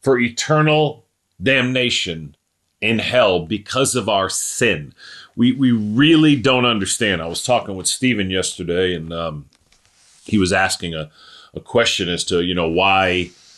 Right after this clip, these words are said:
you know, why God chose to, uh, you know, to do the things the way he did. And why did,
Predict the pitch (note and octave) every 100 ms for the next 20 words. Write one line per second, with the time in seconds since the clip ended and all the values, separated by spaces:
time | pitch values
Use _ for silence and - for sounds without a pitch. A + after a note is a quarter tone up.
0 | - - _ A2 E2 F#2 F#2+ F2 F2+ E2+
1 | - - G#2+ G2+ G2+ - - F#2+ F2 F2
2 | E2+ E2 D#2+ D#2 _ _ _ _ - B2
3 | G2 E2 D2+ - _ _ _ _ - G#2+
4 | E2+ B2 C#3 G2 F2+ - A2 G2+ G2+ -
5 | G2+ F2+ G#2+ F2+ F#2+ F2+ B2+ D#2+ E2+ G#2+
6 | A#2+ A#2 A2+ G2+